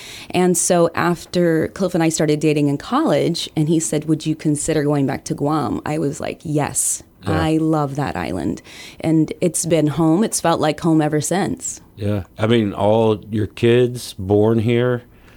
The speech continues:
Speaker 2: I mean, this is home to them. This has been your home.
Speaker 1: Mm.
Speaker 2: Um,
Speaker 1: Yeah, I like to say that when we came, when we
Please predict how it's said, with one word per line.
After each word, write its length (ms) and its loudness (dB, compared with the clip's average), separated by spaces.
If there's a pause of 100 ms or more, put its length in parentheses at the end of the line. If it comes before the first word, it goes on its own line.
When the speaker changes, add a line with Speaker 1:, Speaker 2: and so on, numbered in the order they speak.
(280)
Speaker 2:
I 40 -4
mean, 220 2
this 200 0
is 160 0
home 600 2
to 140 2
them. 480 2
This 180 0
has 220 0
been 420 0 (180)
your 220 0
home. 480 -4 (320)
Speaker 1:
Mm. 420 -2
Speaker 2:
Um, 380 2 (200)
Speaker 1:
Yeah, 120 2
I 120 2
like 180 -2
to 100 0
say 240 -2
that 260 -2 (360)
when 160 2
we 160 4
came, 280 -2
when 120 4
we 360 2